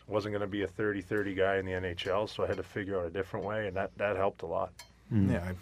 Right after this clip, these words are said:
Speaker 3: I, I feel that, you know, I, I was playing in New Jersey when you got traded to New York, and John Tortorella was there, right?
Speaker 1: Yeah,
Speaker 3: Uh,
Speaker 1: yeah.
Speaker 3: and you carved out a, a great career, but like, like you just said, being that safety valve for the D and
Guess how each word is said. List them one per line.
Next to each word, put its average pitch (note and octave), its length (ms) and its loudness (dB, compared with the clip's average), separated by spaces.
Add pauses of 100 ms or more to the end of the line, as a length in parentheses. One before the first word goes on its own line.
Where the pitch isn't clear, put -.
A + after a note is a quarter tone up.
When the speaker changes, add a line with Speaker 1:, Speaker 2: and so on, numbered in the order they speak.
Speaker 3:
I, A2+ 40 -2
I A2 60 2
feel A#2+ 260 8
that, G2 240 6 (160)
you A2 80 0
know, G2 320 0
I, A2 60 4
I - 20 6
was G#2 420 2 (600)
playing A#2+ 320 10
in G#2+ 80 10
New A2+ 100 10
Jersey A2+ 380 8
when G#2+ 180 10
you G2+ 300 6 (180)
got A2 160 4
traded B2+ 440 6
to F#2+ 300 4 (360)
New A2 120 4
York, G#2 400 8
and F2 180 0 (360)
John A2 180 2
Tortorella A2 460 4
was A2 160 2
there, A2+ 220 6
right? A#2+ 160 4
Speaker 1:
Yeah, A2+ 100 6
Speaker 3:
Uh, G2+ 140 2
Speaker 1:
yeah. G2+ 200 0 (220)
Speaker 3:
and G#2+ 320 2 (500)
you B2 80 2
carved A#2+ 320 8
out A#2+ 200 10
a, G2 200 6 (260)
a A2 80 0
great A#2+ 260 6
career, C3+ 180 10
but G#2 140 2
like, G#2 180 2 (420)
like G#2 200 0
you G#2+ 80 2
just G2+ 240 2
said, G#2 260 4
being G#2 480 2
that G#2 380 4
safety A#2 480 2
valve F#2+ 400 4
for G2 100 -4
the F#2 120 0
D A2 340 4
and F2 200 0